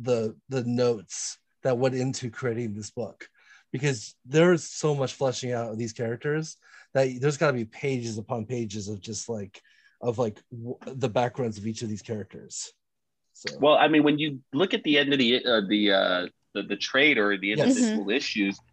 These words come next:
Speaker 2: they seem to have interviews with, like, scho-, you know, scholars and African American studies,
Speaker 3: Yeah.
Speaker 2: whatever. So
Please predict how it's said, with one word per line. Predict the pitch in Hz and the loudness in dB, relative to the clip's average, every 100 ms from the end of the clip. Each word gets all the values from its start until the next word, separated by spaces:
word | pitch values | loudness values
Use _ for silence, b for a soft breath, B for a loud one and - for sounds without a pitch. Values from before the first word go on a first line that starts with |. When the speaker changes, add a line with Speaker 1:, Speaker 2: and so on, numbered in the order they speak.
| _ _ | _ _
Speaker 2:
they | 123 135 | 0 0
seem | - 175 208 | -2 -4 -4
to | 208 | 2
have | 127 123 117 127 | 4 4 2 0
interviews | 135 131 117 117 - | 2 0 -2 -4 -4
with, | 104 | 0
like, | 101 - | 0 0
scho-, | - - 123 | -8 0 2
you | 147 | 2
know, | 104 92 92 | 2 2 0
scholars | - - 113 113 117 113 | -6 -2 2 2 0 -8
and | 104 | -10
African | - 113 - 107 113 | -4 -4 -4 -10 -8
American | 104 110 110 - 95 | -2 0 0 -2 -14
studies, | - 127 160 | -2 2 4
Speaker 3:
Yeah. | 185 | 4
Speaker 2:
whatever. | 127 120 113 | 2 0 0
So | 123 120 | 2 2